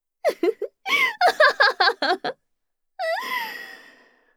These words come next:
さて、余興はこのくらいでいいかな。社長、ここから少し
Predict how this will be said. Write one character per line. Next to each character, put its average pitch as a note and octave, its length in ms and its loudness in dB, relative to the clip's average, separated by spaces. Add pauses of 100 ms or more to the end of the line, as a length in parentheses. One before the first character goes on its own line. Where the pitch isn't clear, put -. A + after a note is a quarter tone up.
(3250)
さ - 320 -10 (100)
て、 - 360 -10 (960)
余 A#3 280 2
興 C#4+ 280 -2
は C#4+ 140 -4
こ A3+ 160 0
の A#3 140 0
く D4 120 -8
ら D4+ 120 -4
い D#4 80 -4
で E4 260 -2
い F4+ 40 -6
い G4 60 -8
か F#4 200 -10
な。 B3+ 120 -6 (1900)
社 F3 240 -6
長、 F3+ 200 -14 (1400)
こ A#3+ 140 4
こ D4 140 -2
か D4+ 120 -4
ら D4+ 140 -6
少 - 280 -12
し A3 520 -14